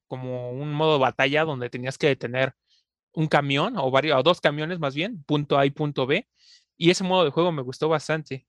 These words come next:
y creo que estaría bien que lo dejaran y que lo agregaran ahí como un adicional porque, pues, la verdad es que te ayuda demasiado a, en primera, a, a tener experiencia para tus armas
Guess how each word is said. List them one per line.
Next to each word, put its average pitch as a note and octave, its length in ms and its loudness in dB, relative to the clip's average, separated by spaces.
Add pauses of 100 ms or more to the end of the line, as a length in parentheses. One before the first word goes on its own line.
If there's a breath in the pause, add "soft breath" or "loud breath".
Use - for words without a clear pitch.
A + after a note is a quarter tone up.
(240)
y C3+ 140 -6
creo D#3+ 220 6
que C#3 680 2 (120)
estaría D3+ 320 2
bien E3+ 160 0
que E3 120 2
lo B2+ 220 0
dejaran E3 580 0
y C#3 120 -14
que D3 100 -4
lo C3 80 0
agregaran C3 480 2
ahí C3 140 0
como C#3 200 -6
un C#3+ 80 -6
adicional C3 560 -4
porque, A#2+ 500 -8 (520 soft breath)
pues, C#3 100 0
la C#3 80 10
verdad C#3+ 260 8
es G#3 120 2
que F#3+ 140 4
te E3+ 100 2
ayuda E3 380 6
demasiado D3+ 480 2
a, B2+ 280 -2
en D3 140 -6
primera, D#3 540 4
a, B2 60 -4 (120)
a C#3 120 0
tener D3 220 -2
experiencia D#3 480 -6
para C3 160 0
tus - 200 -14
armas F#3 480 -2